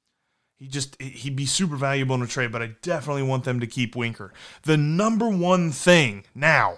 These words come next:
that they have to do, I get it. They're not going for free agents. I get it. They're not going to go trade for more payroll. The one thing that they've gotta do where they spend money is they've got to extend Tyler Mahle.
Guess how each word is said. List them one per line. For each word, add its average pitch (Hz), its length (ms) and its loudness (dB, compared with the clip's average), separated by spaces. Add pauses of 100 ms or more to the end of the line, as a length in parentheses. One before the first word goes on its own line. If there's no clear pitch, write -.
that 131 240 -2
they 185 220 6
have 160 340 0
to 151 100 0
do, 127 260 0 (480)
I 151 140 4
get 143 340 2
it. 101 200 -8
They're 143 200 2
not 156 380 2
going 170 240 2
for 147 140 -4
free 135 320 0
agents. 107 440 -6
I 120 100 -2
get 143 340 4
it. 110 120 -8
They're 131 120 -2
not 147 420 -2
going 156 320 0
to 143 140 -4
go 131 240 4
trade 160 760 0
for - 460 -2
more 156 380 6
payroll. 127 640 -2 (340)
The 156 100 0
one 180 360 2
thing 185 200 2
that 151 160 -2
they've 165 180 0
gotta 156 280 0
do 147 200 2
where 143 160 4
they 135 300 -2
spend 143 560 -2
money 147 460 0 (440)
is 170 160 4
they've 165 180 4
got 165 160 2
to 151 120 2
extend 143 560 0
Tyler 127 300 0
Mahle. 113 340 -4